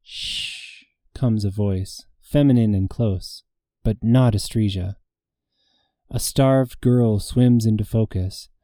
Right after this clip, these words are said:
eyes close set and hair cut in the severe style of a novice witch. Owena. I suck in a breath. "Scabs, bloods, where are we?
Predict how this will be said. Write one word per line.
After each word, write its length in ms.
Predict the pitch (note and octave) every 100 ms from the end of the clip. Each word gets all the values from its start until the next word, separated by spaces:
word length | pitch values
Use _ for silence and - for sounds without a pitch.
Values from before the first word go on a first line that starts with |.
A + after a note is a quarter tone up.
| _ _ _ -
eyes 460 | C3 C3 B2 A#2
close 320 | - C3+ B2+ -
set 400 | - G#2+ G2+ - -
and 140 | A#2+
hair 340 | G#2 C#3 C3+
cut 300 | B2 - A#2+
in 100 | A2
the 80 | G#2
severe 480 | G2 A#2 G#2 B2+ A#2+
style 540 | A2+ - A#2+ A2+ G#2
of 100 | G2
a 60 | F#2+
novice 480 | G2 G#2 G2 F#2 -
witch. 480 | G2+ F#2+ - - _ _ _ _ _ _
Owena. 540 | - A2+ A#2 A#2+ F2 E2+ _ _ _ _ _ _ _ _ -
I 60 |
suck 420 | A2 - B2+ A2+ -
in 100 | G#2
a 60 |
breath. 480 | F#2+ G2+ F#2+ F2 - _ _ _ -
"Scabs, 720 | - - E3+ D#3+ B2+ G#2 - - -
bloods, 720 | G3+ A3 G3 A#2+ F#2+ - - -
where 260 | D#3 F3+
are 260 | D3+ E3 F#3
we? 360 | B2+ F#2+ F#2